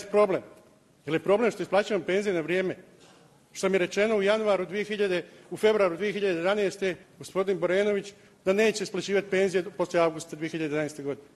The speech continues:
Mi smo sve obaveze tekuće preuzeli Fonda penzijskog i invalidskog osiguranja. Fond penzijskog i invalidskog osiguranja nema nijednu marku tekuće obaveze.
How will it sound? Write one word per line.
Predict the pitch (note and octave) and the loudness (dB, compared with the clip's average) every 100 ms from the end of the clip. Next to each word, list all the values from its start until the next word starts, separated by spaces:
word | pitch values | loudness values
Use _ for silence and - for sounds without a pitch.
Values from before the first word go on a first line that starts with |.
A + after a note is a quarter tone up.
| _ - | _ -4
Mi | G3+ | 0
smo | G#3+ | 0
sve | F#3+ C4+ B3+ | 2 6 6
obaveze | C4 A#3 G#3 F#3 | 6 2 -2 -2
tekuće | G#3+ A3+ A3+ G#3+ G#3+ | -2 -2 -2 -4 -2
preuzeli | G3+ A3 A#3+ A3 F3+ F#3+ F3+ | -2 2 2 2 0 -4 -2
Fonda | G#3 G3 F#3 | -2 -2 -2
penzijskog | F#3+ F#3+ F3+ | -4 -4 -2
i | |
invalidskog | F#3 F3+ F3+ | -2 -2 -8
osiguranja. | D#3+ E3 D#3+ C3 - - - - - | -6 -4 -4 -6 -12 -20 -20 -20 -2
Fond | A#3+ A#3+ A#3 | 2 2 2
penzijskog | A#3+ A3+ A3+ | 0 0 0
i | |
invalidskog | G3+ A3+ A3+ G#3 | 0 0 -2 -4
osiguranja | - G3 G#3+ F#3+ - - | 0 2 2 0 -6 -4
nema | A3+ C#4 C4 B3 | 2 4 4 0
nijednu | A#3 C4 A#3+ | 0 0 0
marku | A#3 A#3+ A#3+ | 0 -2 -2
tekuće | A#3 A#3 A3 A3 | -4 -2 -2 -2
obaveze. | G3 D#3 A2+ | 0 -2 -6